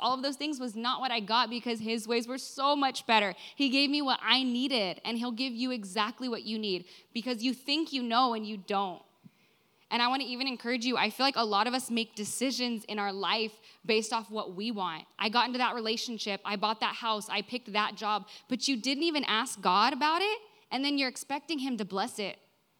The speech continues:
You didn't even invite him in the process, and then you expect him, and God's not gonna force himself. We say that all the time. He's not going to do that.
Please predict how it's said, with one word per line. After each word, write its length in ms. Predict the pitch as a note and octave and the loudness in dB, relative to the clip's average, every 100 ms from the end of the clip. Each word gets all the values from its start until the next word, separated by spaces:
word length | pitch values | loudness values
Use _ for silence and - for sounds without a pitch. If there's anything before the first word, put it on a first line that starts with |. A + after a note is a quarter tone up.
| _ _ _ | _ _ _
You 180 | A3+ C#4+ | 2 2
didn't 280 | C#4 D#4 E4+ | 4 2 2
even 180 | D#4+ | 2
invite 400 | D#4 B3 A#3 B3 | -2 0 0 0
him 180 | C4 C4+ | 0 -4
in 120 | B3+ | -6
the 60 | G#3+ | -8
process, 680 | - A#3+ B3+ - A#3+ G3+ - | -4 -2 -2 -4 -6 -6 -6
and 140 | A#3 | -6
then 100 | A#3 | -2
you 80 | A#3+ | -4
expect 460 | A#3 - - C4 - | -4 -8 -6 -6 -4
him, 100 | A#3 | -6
and 140 | G#3+ | -2
God's 220 | A3 B3+ | -2 0
not 140 | F4 D#4+ | -2 0
gonna 140 | C#4+ | -2
force 300 | - B3 C#4+ | 0 -2 -2
himself. 360 | C4+ B3 G3+ - | -6 -4 -4 -4
We 120 | B3+ | -8
say 140 | D4 | -2
that 140 | C#4+ A3+ | -2 -2
all 120 | G3 | -4
the 120 | G#3 A3+ | -6 -6
time. 320 | A#3 F#3+ - - - | -4 -4 -6 -16 -20
He's 240 | - C#4 A#3+ | -4 -4 -2
not 460 | A#3 A3+ B3 A#3+ | -2 2 2 2
going 160 | A#3 A3 | -2 -2
to 80 | F#3+ | -2
do 160 | F3 | -4
that. 260 | F3+ D3+ | -4 -4